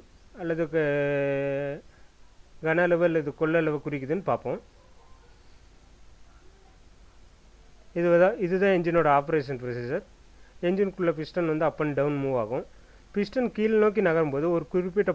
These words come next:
பாயிண்ட்டுக்கு அப்புறம் திரும்ப மேலே நோக்கி நகரும். அந்த பாயிண்ட் வந்து பாட்டம் டெட் சென்டர்னு சொல்லுவோம். அதேமாரி மேலே நோக்கி நகரும்போது ஒரு குறிப்பிட்ட பாயிண்ட்டுக்கு அப்புறம் திரும்ப கீழே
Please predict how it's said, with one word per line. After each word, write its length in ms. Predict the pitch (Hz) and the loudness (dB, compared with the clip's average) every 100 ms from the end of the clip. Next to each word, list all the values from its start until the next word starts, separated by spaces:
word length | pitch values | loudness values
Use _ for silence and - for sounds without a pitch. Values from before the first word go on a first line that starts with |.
| 160 | 2
பாயிண்ட்டுக்கு 360 | 160 175 143 | 2 2 -2
அப்புறம் 260 | 135 151 202 | -4 -4 -2
திரும்ப 240 | 185 196 185 | -2 0 0
மேலே 160 | 160 147 143 | 0 0 -2
நோக்கி 180 | 127 127 | -4 -6
நகரும். 260 | 113 131 - 143 | -8 -10 -10 -6
அந்த 140 | 151 143 | -4 -2
பாயிண்ட் 280 | 165 170 151 | 0 0 -2
வந்து 140 | 147 170 - - 143 | -4 -8 -14 -6 0
பாட்டம் 300 | 156 170 151 | 2 2 0
டெட் 180 | 139 - | -2 -4
சென்டர்னு 320 | 131 123 123 123 | -6 -4 -8 -8
சொல்லுவோம். 340 | 113 120 185 - - - - - - - - - - - - - - 147 | -6 -6 -8 -12 -20 -20 -20 -16 -16 -18 -20 -20 -20 -20 -20 -20 -16 -4
அதேமாரி 420 | 143 214 180 135 190 - - - - 143 | 0 2 4 2 -2 -8 -16 -16 -4 2
மேலே 220 | 180 208 208 | 4 4 4
நோக்கி 200 | 214 208 | 4 2
நகரும்போது 480 | 151 151 131 120 135 160 | 2 0 -4 -6 -4 -2
ஒரு 100 | 156 165 | -2 -2
குறிப்பிட்ட 360 | 180 190 185 139 | -4 -2 -2 0
பாயிண்ட்டுக்கு 340 | 151 170 170 127 | 0 0 0 -4
அப்புறம் 280 | 123 143 254 - | -4 -6 -6 -4
திரும்ப 200 | 185 196 160 | -2 -2 2
கீழே 180 | 180 | 2